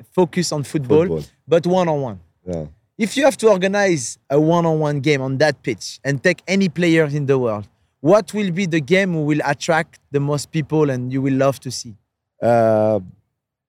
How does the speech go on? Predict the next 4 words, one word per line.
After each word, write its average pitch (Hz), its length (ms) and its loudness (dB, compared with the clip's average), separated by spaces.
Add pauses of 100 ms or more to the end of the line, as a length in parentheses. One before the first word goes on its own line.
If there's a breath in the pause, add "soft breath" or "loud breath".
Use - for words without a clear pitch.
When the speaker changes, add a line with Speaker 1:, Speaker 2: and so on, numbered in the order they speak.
(1300)
Speaker 2:
in 120 160 2
basketball 156 520 2 (100)
or 120 160 2
Speaker 1:
Football. 131 520 0